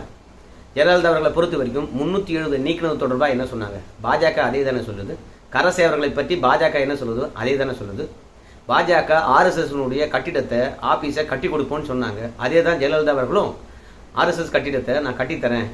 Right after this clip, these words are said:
பயங்கரவாதிகளால் தாக்குதலுக்கு உள்ளாச்சு, நான் கட்டித்தரேன்" அப்படின்னாங்க. இரண்டாவது, இந்த ராமர் கோயிலினுடைய கட்டுமானத்துக்காக நாற்பதாயிரம் பேர்கிட்ட கையெழுத்து வாங்கினாங்க. அதே மாதிரி சேது சமுத்திர திட்டம், ராமர் பாலம்,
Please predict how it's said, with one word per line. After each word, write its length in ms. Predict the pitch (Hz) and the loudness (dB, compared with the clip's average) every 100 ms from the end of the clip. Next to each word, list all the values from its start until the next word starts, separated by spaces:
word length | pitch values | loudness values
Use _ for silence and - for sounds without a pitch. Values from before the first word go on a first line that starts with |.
| - | -6
பயங்கரவாதிகளால் 760 | 113 143 160 147 139 127 127 165 165 - - - - | 0 2 2 2 0 0 2 0 -2 -12 -20 -20 -2
தாக்குதலுக்கு 540 | 143 160 165 143 123 | 0 2 0 -2 0
உள்ளாச்சு, 320 | 127 117 143 135 | -2 -2 -2 -4
நான் 140 | 117 | -2
கட்டித்தரேன்" 460 | 120 131 117 113 110 | -4 -2 -4 -4 -6
அப்படின்னாங்க. 480 | 101 98 98 92 123 - - - - - - - | -8 -8 -8 -8 -10 -14 -20 -20 -20 -20 -20 -2
இரண்டாவது, 680 | 139 202 196 151 120 113 131 156 156 - - - - - | 2 4 4 4 2 0 0 0 -2 -12 -20 -20 -18 -4
இந்த 300 | 143 131 120 110 107 | -2 0 0 0 0
ராமர் 380 | 120 175 185 165 | 0 2 0 2
கோயிலினுடைய 500 | 165 151 143 139 156 131 110 | 0 0 -2 -2 0 0 -2
கட்டுமானத்துக்காக 1120 | 123 127 160 208 170 156 - 131 151 156 120 127 120 | -4 -4 0 2 4 2 -2 0 0 2 0 -2 0
நாற்பதாயிரம் 800 | 127 170 - 170 160 147 139 131 | 2 0 2 0 2 2 0 -2
பேர்கிட்ட 420 | 156 139 - 117 | -2 -2 -4 -4
கையெழுத்து 380 | 120 131 143 127 | 0 0 0 0
வாங்கினாங்க. 400 | 113 113 107 98 139 - - - - - - - | -4 -4 -6 -8 -10 -12 -20 -20 -20 -20 -14 -4
அதே 180 | 139 190 | 2 4
மாதிரி 400 | 208 170 135 170 139 110 139 - | 4 2 2 2 0 0 -6 -8
சேது 300 | - 180 202 | -2 0 2
சமுத்திர 340 | 190 170 151 143 | 2 2 0 -2
திட்டம், 340 | 127 131 117 | -4 -4 -4
ராமர் 400 | 123 139 185 165 | 2 2 2 0
பாலம், 320 | 147 127 107 | 0 -2 -4